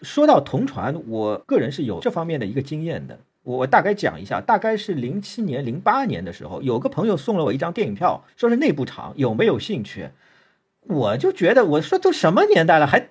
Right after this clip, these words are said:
内部场？我一看票，那票子也很搞笑，是那种八十年代电影票，很狭长的纸张制作那种电影票。那个电影实在是没有什么名气，我反正就去了吧。没记错的话，是在上海影城放的，还是，好像是一部法国电影。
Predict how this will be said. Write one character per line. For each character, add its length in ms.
内 200
部 100
场？ 280
我 100
一 60
看 160
票， 240
那 80
票 260
子 60
也 80
很 100
搞 160
笑， 260
是 140
那 100
种 140
八 180
十 120
年 120
代 160
电 160
影 60
票， 160
很 220
狭 260
长 260
的 80
纸 220
张 260
制 180
作 220
那 80
种 100
电 160
影 80
票。 240
那 100
个 80
电 120
影 80
实 200
在 180
是 100
没 120
有 100
什 100
么 80
名 200
气， 340
我 300
反 100
正 100
就 80
去 220
了 100
吧。 220
没 160
记 160
错 220
的 80
话， 160
是 160
在 100
上 160
海 100
影 140
城 160
放 220
的， 80
还 160
是， 240
好 180
像 160
是 100
一 60
部 240
法 220
国 100
电 160
影。 60